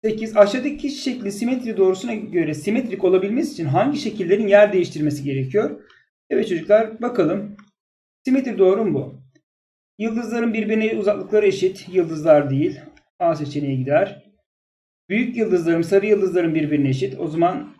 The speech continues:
D seçeneği de değil. Aylar, e, pardon, hilaller birbirine uzaklıkları eşit mi? Eşit uzaklıkta ve birbirlerine bakıyorlar. Çünkü aynı,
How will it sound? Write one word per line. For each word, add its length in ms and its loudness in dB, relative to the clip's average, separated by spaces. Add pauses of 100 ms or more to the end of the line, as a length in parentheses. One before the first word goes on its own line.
D 160 2
seçeneği 440 -4
de 140 0
değil. 420 -2 (920)
Aylar, 680 6
e, 140 -4
pardon, 280 4
hilaller 560 6
birbirine 680 0 (200)
uzaklıkları 600 0
eşit 300 -6
mi? 180 -4
Eşit 220 -8
uzaklıkta 680 -2
ve 340 -2 (720)
birbirlerine 600 2
bakıyorlar. 500 0
Çünkü 220 -4
aynı, 300 2